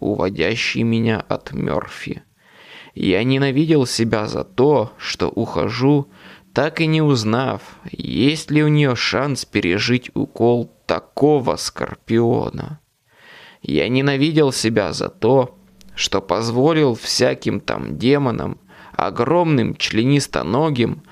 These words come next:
и собственной дурости погромить свои офис и квартиру. Стоило мне закрыть глаза, и я видел изуродованные, залитые кровью тела Дженнифер Стентон –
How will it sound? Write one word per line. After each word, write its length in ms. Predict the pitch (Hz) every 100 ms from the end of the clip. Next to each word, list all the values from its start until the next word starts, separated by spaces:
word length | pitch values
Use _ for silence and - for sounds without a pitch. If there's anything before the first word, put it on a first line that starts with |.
| - -
и 140 | 98
собственной 760 | 95 - 165 165 - 110 80 64
дурости 960 | - - 165 175 143 - - 123 117 - - - _ -
погромить 680 | 92 95 98 104 151 151
свои 480 | - - 85 87 80 -
офис 600 | 120 151 - 117 - - -
и 100 | 117
квартиру. 880 | - 110 113 - 110 98 - - - _ _ _ _ _ _
Стоило 640 | - - - 123 123 120
мне 280 | 113 117 123
закрыть 460 | 113 104 - 131 113
глаза, 640 | - - 113 127 127 120 - _ - - -
и 120 | -
я 200 | 78 73
видел 460 | 90 147 147 151 131 -
изуродованные, 1300 | 107 - 104 107 123 139 123 113 92 - - - - -
залитые 800 | - - 101 131 156 - 123 117
кровью 680 | - - 110 135 120 - 110
тела 500 | - 87 110 104 -
Дженнифер 640 | - 120 127 101 - - -
Стентон – 800 | - - 120 127 113 107 107